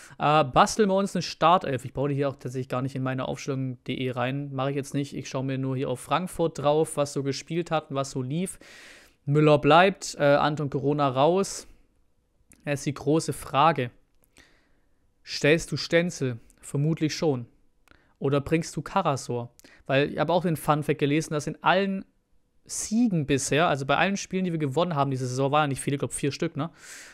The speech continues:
war Karasor auf dem Platz. Also ich hätte auch nichts dagegen, mal wieder Karasor zu sehen für ein bisschen mehr Absicherung, aber es wäre dann eigentlich wieder so ein Move mit quasi, ja, vor der Abwehr, ne? Also nicht in der Abwehr, sondern vor der Abwehr, so,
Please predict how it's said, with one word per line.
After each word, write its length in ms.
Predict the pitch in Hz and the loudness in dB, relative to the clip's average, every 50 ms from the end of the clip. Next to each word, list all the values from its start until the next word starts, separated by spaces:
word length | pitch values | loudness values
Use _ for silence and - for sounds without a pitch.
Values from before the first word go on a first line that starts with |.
| - _ _ - | -20 _ _ 2
war 280 | 127 139 143 143 - | 6 8 8 8 8
Karasor 440 | - - 196 190 165 135 - 143 139 | 4 4 4 4 4 2 0 0 -2
auf 80 | 131 - | -2 -4
dem 100 | 131 123 | -6 -6
Platz. 240 | 131 117 113 - - | -6 -6 -6 -6 -6
Also 140 | 123 123 | -4 -4
ich 100 | 123 - | -4 -2
hätte 160 | - 165 - 175 | -4 -4 -2 -2
auch 80 | 180 | -2
nichts 160 | 170 185 170 | -2 -2 -2
dagegen, 200 | - 160 175 170 | 0 0 0 0
mal 60 | 170 160 | 0 0
wieder 120 | 160 165 | -2 -4
Karasor 440 | - - 180 175 175 175 - - 156 | 0 2 2 2 2 2 -2 -2 -4
zu 80 | 160 | -4
sehen 220 | 143 - 185 170 151 | -2 -2 -2 -2 0
für 80 | - 143 | -2 -2
ein 60 | 131 | -2
bisschen 300 | - 170 165 - 180 160 | -2 -2 -2 -2 -4 -2
mehr 160 | 151 156 - | -2 -2 -2
Absicherung, 480 | - - - - 143 139 131 143 123 147 | -2 -2 -4 -4 -2 -2 0 -2 -2 -2
aber 100 | 143 143 | -4 -6
es 140 | 139 - 156 | -4 -4 -4
wäre 140 | 156 156 | -4 -4
dann 80 | 160 151 _ _ - - - _ _ _ _ - | -4 -8 _ _ -20 -20 -20 _ _ _ _ 0
eigentlich 260 | 151 156 170 156 185 | 0 2 2 2 2
wieder 120 | 180 175 | 2 2
so 140 | - - 170 | 0 0 -2
ein 180 | 165 165 156 156 | -2 0 0 0
Move 300 | 156 160 180 196 190 - - | 0 2 2 0 0 -2 -4
mit 220 | 185 180 170 - - | -4 -4 -4 -6 -4
quasi, 640 | - 160 156 160 165 160 - 175 170 165 160 156 - _ _ _ _ _ _ _ _ _ _ _ _ _ - | 0 2 4 4 4 2 0 0 0 2 0 0 -2 _ _ _ _ _ _ _ _ _ _ _ _ _ -2
ja, 80 | 147 | -2
vor 240 | - - - 202 214 | 0 2 4 4 6
der 120 | 180 147 - | 6 4 4
Abwehr, 300 | 139 - - - 123 117 | 2 0 -2 -4 -4 -2
ne? 220 | 127 160 185 - - - _ - | -2 -2 -4 -4 -8 -18 _ -4
Also 400 | 147 131 127 131 131 131 131 - _ _ _ _ _ _ _ _ _ _ _ _ _ _ _ _ _ _ _ _ - | -2 0 2 2 2 0 -2 -6 _ _ _ _ _ _ _ _ _ _ _ _ _ _ _ _ _ _ _ _ -6
nicht 300 | - 135 143 - - - | -4 -2 -2 -4 -4 -4
in 160 | - 170 170 | -2 -2 0
der 140 | 156 147 - | 0 0 0
Abwehr, 240 | 147 - - 143 131 | 0 0 -2 -4 -4
sondern 200 | - 135 131 131 | -4 -4 -4 -4
vor 220 | - - 160 156 | 0 0 2 2
der 140 | 139 135 - | 2 2 -2
Abwehr, 280 | 123 - - 127 123 | -2 -4 -4 -6 -6
so, 420 | 117 - 127 123 123 123 120 120 | -6 -6 -6 -4 -4 -4 -4 -6